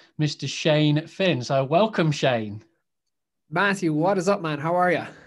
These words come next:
Speaker 1: Jolly good, brilliant. Um, how are you over there in, uh, Ireland? What's it like?
Speaker 2: It's not too bad, man. Yeah, we're just across the water here, and, uh, our next door neighbours are, we're neighbours with, with, uh, you guys, obviously. Yeah, we're,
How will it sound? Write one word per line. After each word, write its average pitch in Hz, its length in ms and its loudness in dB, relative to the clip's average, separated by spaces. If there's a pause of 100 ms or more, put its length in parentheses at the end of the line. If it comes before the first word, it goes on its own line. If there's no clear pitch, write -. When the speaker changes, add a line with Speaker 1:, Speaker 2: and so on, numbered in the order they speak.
(440)
Speaker 1:
Jolly 143 280 -2
good, 131 240 -2
brilliant. 131 560 -2
Um, 131 260 0
how 156 220 2
are 147 40 4
you 170 260 6
over 143 200 2
there 135 300 2
in, 135 240 -4
uh, 139 240 0
Ireland? 147 340 0
What's 143 220 -4
it 139 80 -8
like? 143 320 -2 (960)
Speaker 2:
It's 311 340 -6
not 311 180 -4
too - 140 -2
bad, 254 280 4
man. 254 180 -2
Yeah, 254 200 0
we're 240 120 -2
just 233 180 -4
across 202 280 -2
the 170 80 -2
water 190 320 2
here, 208 300 2
and, 185 180 -2
uh, 175 260 0
our 165 100 -2
next 185 200 -2
door 175 160 0
neighbours 190 400 0
are, 165 160 2
we're 170 160 0
neighbours 180 420 -4
with, 180 160 -6
with, 170 220 -8
uh, 175 100 -4
you 170 180 -4
guys, 180 240 -2
obviously. 196 340 -6
Yeah, 240 220 -4
we're, 214 280 -4